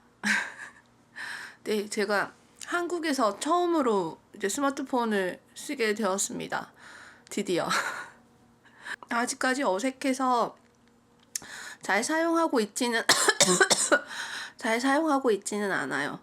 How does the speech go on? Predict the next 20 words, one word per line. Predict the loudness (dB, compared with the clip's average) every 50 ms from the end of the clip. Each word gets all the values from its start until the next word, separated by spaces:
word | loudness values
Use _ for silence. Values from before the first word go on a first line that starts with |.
| -16 _ _
아, | 0 0 0
목소리 | 0 -2 -4 -2 -2 -2 0 0
장난 | -2 -2 -2 -2 -2 -2
아니네. | -2 -2 -2 -2 -4 -4 -6 -8 -10 -8 -6
<laughs> | -4 -4 -6 -6 -6
감기가 | -6 -6 -4 -4 -2 -2 2 2 2 2 2
아직 | 0 -2 -2 -4 -4 -4
안 | -4 -4 -2
나와가지고. | 0 0 2 2 2 2 0 -2 -4 -8 -6 -4 -2 -2 -2 -4 -6 -10 -20 _ _ -20 -16 -10
네. | -8 -8 -8 -8 -10 -12 -4 0 4 4
아, | 4 4 4 2 2 2
다름이 | 2 0 0 0 0 0 2 2
아니라 | 2 0 0 0 2 2 2 2 0 -8 -20 -20 _ _ _ _ _ _ _ _ _ _ _ _ _ -16 -8
제가 | -6 -4 0 2 0
앞으로 | 0 0 -2 -2 0 4 4 6 6 6 6 6 4 4 2 0 -6 -8
좀 | -6 -4 0 4
일상 | 4 6 6 4 2 2 4 4 4 4 2 0 -2 -2 -2 0
영상을 | 2 2 2 2 2 2 4 4 4 4 2 2 2 2 2 2 0 -2 -8 -14 -20 -20 -20 -20 -14
좀 | -10 -10 -8 -8 -8 -10 -10 -6
자유롭게 | -4 0 2 4 6 6 6 4 4 2 0 2 4 6 6 6 4 0